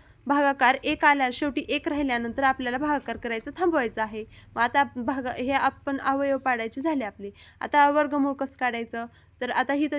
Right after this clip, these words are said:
जेवढ्या पण संख्येने भाग घातला आहे, अ, त्या, तेवढ्या, जेवढ्या संख्या आहेत तेवढ्या संख्येचे दोन दोनचे गट बनवायचे, म्हणजे सारख्या संख्येचे गट बनवायचे. इथं पण पाच आहे, इथं पण आहे, मग पाच पाचचा एक गट बनला,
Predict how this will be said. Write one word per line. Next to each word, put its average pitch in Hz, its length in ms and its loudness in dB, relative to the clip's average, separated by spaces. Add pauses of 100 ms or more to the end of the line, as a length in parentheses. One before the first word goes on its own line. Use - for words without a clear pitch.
जेवढ्या 302 300 2
पण 320 140 2
संख्येने 285 440 -2
भाग 262 220 0
घातला 240 340 -2
आहे, 226 200 -4
अ, 226 280 -4 (200)
त्या, 262 180 4
तेवढ्या, 277 320 -2 (220)
जेवढ्या 277 280 0
संख्या 269 340 -4
आहेत 226 200 -8 (100)
तेवढ्या 262 220 0
संख्येचे 262 340 -6
दोन 311 260 2
दोनचे 262 240 -2
गट 208 200 -8
बनवायचे, 196 480 -8 (400)
म्हणजे 269 400 2
सारख्या 330 580 8
संख्येचे 254 420 -4
गट 208 200 -6
बनवायचे. 190 460 -10 (280)
इथं 294 200 0
पण 294 180 2
पाच 285 280 2
आहे, 269 180 -2
इथं 262 220 -6
पण 233 160 -6
आहे, 208 220 -6
मग 226 200 -6
पाच 285 320 2
पाचचा 285 300 -2
एक 262 300 -4
गट 208 100 -4
बनला, 190 320 -8